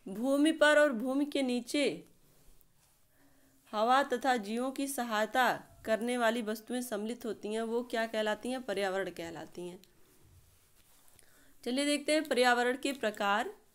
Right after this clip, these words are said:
पर्यावरण का अभिप्राय हमारे चारों ओर पाए जाने वाले सामाजिक, प्राकृतिक, सांस्कृतिक, धार्मिक, राजनैतिक, आर्थिक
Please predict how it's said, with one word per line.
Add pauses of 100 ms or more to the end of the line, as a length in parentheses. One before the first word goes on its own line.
(500)
पर्यावरण
का
अभिप्राय
हमारे
चारों
ओर
पाए
जाने
वाले
सामाजिक,
प्राकृतिक,
सांस्कृतिक,
धार्मिक,
राजनैतिक,
आर्थिक